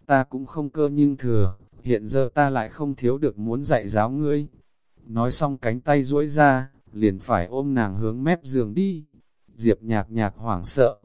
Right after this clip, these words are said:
"Ngươi muốn làm gì?" Trang Liên Hạc dán nàng bên tai, thấp giọng nói, "Tất nhiên là bên gối giáo thê." Diệp Nhạc Nhạc chống cự bất quá.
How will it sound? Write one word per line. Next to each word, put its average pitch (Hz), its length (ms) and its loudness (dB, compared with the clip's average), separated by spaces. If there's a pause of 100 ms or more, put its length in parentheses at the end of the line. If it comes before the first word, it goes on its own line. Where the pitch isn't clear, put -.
(180)
"Ngươi 139 240 4
muốn 127 260 -2
làm 123 240 -2
gì?" 107 420 -2 (580)
Trang 143 280 0
Liên 143 200 6
Hạc 120 240 -2
dán 107 300 0
nàng 110 260 -2
bên 135 180 2
tai, 147 400 0 (280)
thấp 208 160 0
giọng 127 320 -4
nói, 107 340 -2 (280)
"Tất 170 160 -2
nhiên 156 260 4
là 110 180 2
bên 135 260 2
gối 117 200 -4
giáo 107 260 0
thê." 147 400 -2 (580)
Diệp 113 260 2
Nhạc 110 300 -2
Nhạc 110 240 -2
chống 117 220 -2
cự 127 200 -8
bất 165 220 -2
quá. 131 380 -2